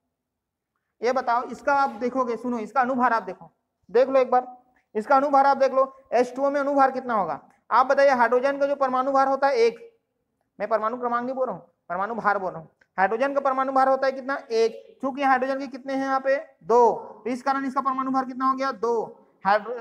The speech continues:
ऑक्सीजन का परमाणु भार कितना होता है, ऑक्सीजन का, ऑक्सीजन का परमाणु क्रमांक होता है आठ, परमाणु भार होता है सोलह, तो इनका हो जाएगा सोलह, सोलह और दो कितना हो जाएगा, अठारह।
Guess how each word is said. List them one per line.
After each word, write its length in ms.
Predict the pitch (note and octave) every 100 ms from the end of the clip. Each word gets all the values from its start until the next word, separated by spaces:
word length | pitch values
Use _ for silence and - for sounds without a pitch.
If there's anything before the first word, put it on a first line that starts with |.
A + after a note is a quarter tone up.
| A#3+
ऑक्सीजन 400 | G3+ G3+ C4 C4+
का 60 |
परमाणु 340 | C4 C4 C4 C4+
भार 160 | B3+
कितना 220 | B3+ B3+
होता 280 | C4 C4 C4
है, 280 | C4 C#4 D#4+ _ _ _ _ _ _ _ _ _ _ _ _ -
ऑक्सीजन 480 | G3 - A#3 C4+
का, 120 | A3 D#3+ - - _
ऑक्सीजन 300 | F3 G3 B3 C4
का 60 |
परमाणु 340 | C#4 B3 B3 C4+
क्रमांक 320 | C#4 C#4 C4
होता 160 | C4+
है 60 | C#4 C4
आठ, 180 | C#4 A#3 - - -
परमाणु 360 | F#3+ G#3+ A#3+
भार 180 | C#4 C4
होता 180 | C4+ C4+
है 80 | C#4
सोलह, 400 | C#4 B3+ C#4 B3+ D3+ - _
तो 60 | A3
इनका 280 | A3 A#3 C4+
हो 120 | C4+
जाएगा 280 | C4+ C4 C4
सोलह, 460 | - B3 C4 A3+ E3+ _ _
सोलह 280 | A3 A#3
और 120 | B3+ B3+
दो 100 | B3
कितना 200 | A#3+ B3
हो 100 | B3
जाएगा, 260 | B3+ A#3
अठारह। 580 | - - _ G3+ G3 E3